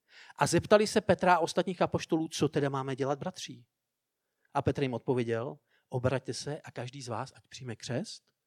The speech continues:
ve jménu Ježíše Krista na odpuštění svých hříchů a dostanete dar Ducha Svatého." A já v tom vidím krásné tři složky, jo, to, té zmocňující funkce Ducha Svatého. Když Duch Svatý jedná v našich životech,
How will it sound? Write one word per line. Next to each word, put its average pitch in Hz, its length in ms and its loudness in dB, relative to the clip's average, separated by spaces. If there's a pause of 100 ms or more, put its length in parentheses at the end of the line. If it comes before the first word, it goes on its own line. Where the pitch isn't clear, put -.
(340)
ve 113 100 -6
jménu 110 280 -8
Ježíše 113 300 -12
Krista - 320 -10
na 113 100 -8
odpuštění 120 440 -10
svých 110 220 -10
hříchů 110 300 -4
a - 20 0
dostanete 110 460 -8
dar 110 280 -8 (320)
Ducha - 180 -18
Svatého." 104 540 -20 (1500)
A 135 60 -4
já 151 140 8
v - 40 0
tom 226 140 0
vidím 233 300 -4 (460)
krásné 214 840 2
tři - 320 -4
složky, 151 760 -2 (520)
jo, 127 280 0
to, 165 180 0
té 156 160 0
zmocňující 170 880 -4
funkce 165 400 -8
Ducha 143 220 -4
Svatého. 120 460 -6
Když 113 180 -8
Duch 208 160 -2
Svatý 226 340 -4
jedná 202 240 -6
v 202 40 -14
našich 190 240 -8
životech, 131 580 -8